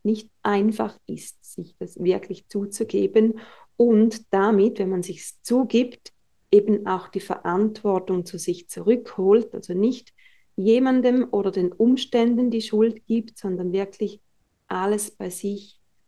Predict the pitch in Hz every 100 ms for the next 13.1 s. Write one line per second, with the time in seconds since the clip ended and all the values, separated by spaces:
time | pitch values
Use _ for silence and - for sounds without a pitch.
0 | _ - 185 175 175 175 - 185 - 196
1 | 196 214 208 214 202 196 - 180 214 220
2 | - _ _ _ - 202 214 262 285 -
3 | - _ _ _ _ _ _ _ _ 220
4 | 208 202 190 196 233 247 247 - - _
5 | _ _ _ _ 208 208 202 202 180 -
6 | - 196 196 214 - - _ _ _ _
7 | _ _ _ 220 202 196 202 196 190 -
8 | 208 240 233 - - - _ 226 214 208
9 | 196 190 170 175 - - 214 226 240 -
10 | - 202 202 202 196 190 180 170 175 175
11 | - 170 170 175 _ _ - 175 175 170
12 | 170 170 170 - _ - - 180 175 165
13 | 160